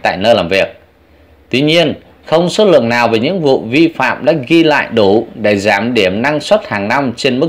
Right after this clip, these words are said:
trung bình của Anthony. Roger Schitt cho biết là ông Anthony không bao giờ bị đánh giá dưới tám mươi ba điểm trên một thang điểm thưởng mức tăng lương dựa trên công lao cho những người có bảy mươi điểm trở lên. Việc Anthony Nguyễn liên tục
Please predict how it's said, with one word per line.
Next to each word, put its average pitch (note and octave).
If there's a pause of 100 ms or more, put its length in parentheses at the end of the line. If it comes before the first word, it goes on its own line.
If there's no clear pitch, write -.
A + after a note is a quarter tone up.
trung C3+
bình G2+
của F#2
Anthony. G#2 (840)
Roger B2
Schitt C3+ (140)
cho B2+
biết D3
là A2+
ông E3
Anthony D#3 (100)
không F3
bao E3
giờ A2+
bị G2
đánh D3
giá D3
dưới C#3
tám D3
mươi D#3
ba B2
điểm F2+ (760)
trên E3
một C#3+
thang D3+
điểm F#2
thưởng F#2
mức D3
tăng C3
lương C3+
dựa G#2+
trên B2
công A#2+
lao A#2+
cho A#2+
những C#3+
người G2
có C3+
bảy F#2+
mươi A2+
điểm E2
trở E2
lên. G2+ (800)
Việc C3+
Anthony D3
Nguyễn D3
liên F#3
tục A#2+